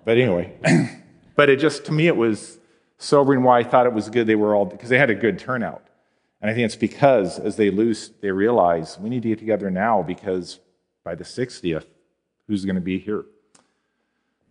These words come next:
<clears throat> Okay? So, thinking,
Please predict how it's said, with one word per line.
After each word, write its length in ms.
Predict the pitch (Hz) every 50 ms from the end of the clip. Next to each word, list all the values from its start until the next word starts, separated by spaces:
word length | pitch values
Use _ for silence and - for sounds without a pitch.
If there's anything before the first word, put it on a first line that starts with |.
| _ _ _
<clears throat> 140 | - 117 107 82 - _ _ _ _ _ _ _ _ _ _ _ _ _ _ _ _ _ _ _ _ -
Okay? 600 | 117 113 - 156 170 190 196 - - - - - - _ _ _ _ _ _ _ _ _ _ _ _ _ _ _ _ _ _ _ _ _ _ _
So, 560 | - - 214 220 156 98 - - - - - - - _ _ _ _ _ _ _ _ _ _ _ _ _ _ _ _ _ _ _ _ _ _ _ _ _ _ _ _ _ _ _ _ _ _ _ _ _ _ _ _ _ _ _ _ _ - _ _ _ _ _ _ _ _ _ _ _ _ _ _ - _ _ _ _ _ _ _ _ _ _ _ -
thinking, 360 | - 104 98 90 85 90